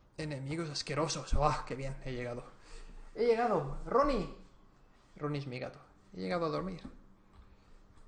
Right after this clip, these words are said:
He llegado a dormir. Eh, necesitaba palos. Pero lo que vamos a hacer es aquí. ¿Ves? Ya sabía que necesitaba carbón. Necesito urgentemente carbón. Porque es que no tengo. No tengo nada de carbón.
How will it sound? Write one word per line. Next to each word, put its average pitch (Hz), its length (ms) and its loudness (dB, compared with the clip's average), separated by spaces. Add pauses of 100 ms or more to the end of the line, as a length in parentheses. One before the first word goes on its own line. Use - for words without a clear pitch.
(140)
He 220 140 -10
llegado 233 380 -10
a - 20 -16
dormir. 247 320 -16 (920)
Eh, 156 140 -10
necesitaba 139 460 -8
palos. - 680 -8 (640)
Pero 185 160 -8
lo 190 40 -8
que 180 80 -4
vamos 151 280 -6
a 147 140 -12
hacer - 200 -12 (200)
es - 140 -14
aquí. - 300 -10 (600)
¿Ves? 165 180 -6 (240)
Ya - 80 -16
sabía 165 260 -4
que 160 100 -2
necesitaba 139 500 -4
carbón. 139 320 0
Necesito 147 540 -2
urgentemente 180 800 4
carbón. 117 400 -6 (540)
Porque 131 220 -4
es 139 100 -4
que 156 120 0
no 151 120 2
tengo. 214 500 0
No - 100 -12
tengo 208 200 -2
nada 185 260 2
de 135 120 -8
carbón. - 340 -6